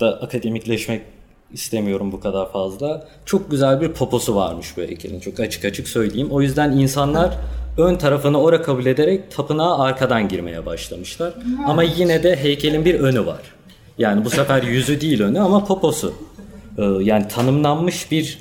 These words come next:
Speaker 1: ön ya da arka kurmak heykelde çok yatkın olunan bir şey klasik dönemde. Bütün, yani avantgarda gelene kadar olan dönemde. Ama Brancusi,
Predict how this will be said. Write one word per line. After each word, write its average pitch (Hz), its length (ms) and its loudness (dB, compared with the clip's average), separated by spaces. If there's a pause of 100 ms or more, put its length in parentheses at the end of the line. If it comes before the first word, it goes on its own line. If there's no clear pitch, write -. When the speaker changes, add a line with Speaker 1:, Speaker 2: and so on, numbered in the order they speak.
Speaker 1:
ön 151 220 2
ya 139 200 2
da 151 160 2
arka 143 680 0 (600)
kurmak 101 440 0
heykelde 113 480 0
çok 127 200 -2
yatkın 113 380 0
olunan 113 460 2
bir 113 80 2
şey 101 280 -4
klasik - 440 -12
dönemde. 76 460 -12 (600)
Bütün, 98 440 -2
yani 87 160 -10
avantgarda 98 580 0
gelene 92 360 -4
kadar 80 400 -8 (480)
olan 87 300 -4
dönemde. 87 320 -4
Ama 165 220 2
Brancusi, 156 640 0